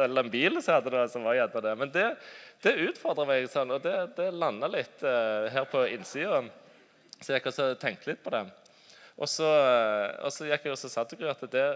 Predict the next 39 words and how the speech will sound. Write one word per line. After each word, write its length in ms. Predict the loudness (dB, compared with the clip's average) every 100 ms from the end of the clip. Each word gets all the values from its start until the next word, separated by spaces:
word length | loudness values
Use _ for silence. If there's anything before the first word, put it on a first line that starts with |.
| -2
det 80 | -6
har 80 |
du 80 | -6
utfordret 440 | -8 -8 -8 -8 -8
meg 80 | -10
på, 140 | -8 -8
så 260 | -6 -6
jeg 180 | -6 -8
har 140 | -10 -10
lyst, 320 | -12 -12 -8
eh, 220 | -6 -4 -6
at 100 | -10 -14
du 100 | -14
skal 240 | -12 -8 -8
holde 160 | -6
meg 160 | -8 -8
ansvarlig 440 | -8 -6 -6 -4 -6
på 80 | -6
at 140 | -6
jeg 140 | -8 -6
i 60 |
løpet 180 | -8 -6
av 80 | -8
ett 220 | -8 -2
år, 180 | -2 -2 -8 -20 -20 -20 _
eh, 220 | -4 -4
så 140 | -2 -4
har 40 |
jeg 60 | -6
lyst 140 | -8
til 80 | -10
å 20 |
gi, 80 | -12 -12 -10
gi 80 | -4
vekk 180 | -4 -6
tilsvarende 640 | -4 -4 -2 -2 -2 -4 -2
det 140 | -4
som 160 | -4 -4
det 160 | -4